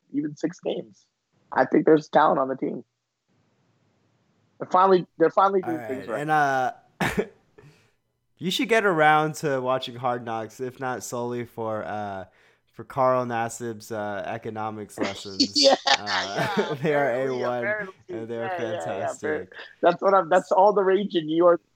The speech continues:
Speaker 1: <laughs>
Speaker 2: They're
Speaker 1: Right, yeah.
Speaker 2: fantastic, yeah. <laughs> Um, but let's move on to a more positive note, um, and a team with probably a brighter future than the, uh, the Cleveland Browns right now.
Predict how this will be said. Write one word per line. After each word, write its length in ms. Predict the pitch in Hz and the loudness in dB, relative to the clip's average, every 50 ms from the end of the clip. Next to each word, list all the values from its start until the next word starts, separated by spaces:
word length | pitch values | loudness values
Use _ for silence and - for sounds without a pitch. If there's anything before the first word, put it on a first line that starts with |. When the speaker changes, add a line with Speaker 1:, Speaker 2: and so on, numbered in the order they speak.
| _ | _
Speaker 1:
<laughs> 80 | 143 139 - _ 165 - - _ _ _ _ _ - - | -6 -6 -6 _ -8 -8 -8 _ _ _ _ _ -10 -6
Speaker 2:
They're 240 | 123 120 117 - | -4 -2 0 0
Speaker 1:
Right, 140 | 147 151 147 | 0 0 0
yeah. 100 | 139 139 | -2 -4
Speaker 2:
fantastic, 760 | 107 - - 127 127 135 - - - - - 113 104 92 - _ _ | -6 -10 -8 -4 -4 -4 -2 -2 -2 -2 -2 -4 -10 -14 -16 _ _
yeah. 1040 | - 98 113 110 - - - - - 175 127 135 135 208 185 170 180 160 160 165 - - | -14 -12 -10 -10 -10 -12 -10 -8 -6 -4 -4 -2 0 0 0 2 2 2 2 0 0 -2
<laughs> 40 | - 185 185 180 - _ _ _ _ _ _ _ _ - | -6 -18 -18 -20 -20 _ _ _ _ _ _ _ _ -6
Um, 400 | 120 131 135 135 127 127 127 127 | -4 -2 -2 -2 -4 -4 -4 -2
but 140 | 147 147 | -2 2
let's 260 | 160 190 226 233 - 240 | 4 2 2 2 0 -4
move 220 | 247 247 226 180 | -4 -2 2 4
on 280 | 190 180 175 180 180 165 | 4 6 6 4 2 0
to 180 | - 190 170 156 | 0 0 0 0
a 20 | |
more 240 | 151 151 147 147 139 | 0 0 0 0 0
positive 600 | - 156 139 135 135 127 127 135 131 131 127 123 | 0 0 2 2 2 0 -4 -6 -6 -6 -6 -6
note, 420 | 123 123 123 120 120 120 117 - - - | -6 -6 -4 -2 -2 -2 -4 -6 -8 -10
um, 480 | - 120 117 117 117 117 113 117 95 | -10 -8 -8 -8 -8 -10 -10 -10 -10
and 120 | 113 131 131 | -10 -8 -8
a 60 | 131 | -10
team 320 | 127 - - 151 143 143 | -10 -10 -8 -8 -8 -6
with 180 | 135 131 131 131 - _ _ _ _ _ _ _ _ | -6 -8 -8 -10 -14 _ _ _ _ _ _ _ _
probably 360 | - 180 175 175 165 175 170 | 0 2 2 2 2 2 2
a 80 | 151 135 | 0 0
brighter 440 | 123 - 127 127 131 131 127 127 | 0 2 2 2 4 2 0 -2
future 580 | 127 - - 123 123 120 - - 127 117 117 117 | -6 -6 -8 -8 -8 -8 -8 -8 -6 -6 -6 -6
than 140 | 113 113 110 | -6 -8 -10
the, 100 | 113 113 110 _ - | -12 -14 -16 _ -14
uh, 260 | 95 113 113 113 110 | -12 -10 -10 -10 -10
the 80 | 107 | -12
Cleveland 400 | 110 - - 123 117 107 113 107 | -12 -12 -12 -12 -10 -12 -12 -12
Browns 380 | 95 110 107 104 104 104 104 104 | -8 -8 -6 -6 -6 -8 -10 -10
right 180 | 110 104 98 101 | -10 -10 -10 -10
now. 400 | 101 98 98 98 95 90 92 | -10 -10 -10 -10 -10 -12 -14